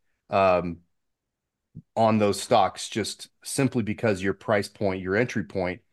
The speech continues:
is much, much, much higher relative to their earnings. And so this is,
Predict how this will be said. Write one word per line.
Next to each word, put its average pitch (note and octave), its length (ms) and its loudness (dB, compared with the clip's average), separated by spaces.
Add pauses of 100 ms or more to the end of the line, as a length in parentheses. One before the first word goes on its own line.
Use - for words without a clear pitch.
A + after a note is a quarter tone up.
(280)
is G#2+ 200 -6
much, G#2 260 0
much, G2+ 220 -4
much F2+ 180 -4
higher G2 680 -2 (360)
relative G#2+ 600 0
to G2+ 120 -6
their F2+ 220 -2
earnings. F#2+ 600 -6 (500)
And B2+ 160 2
so B2+ 480 4 (280)
this F3+ 340 6
is, C3 200 4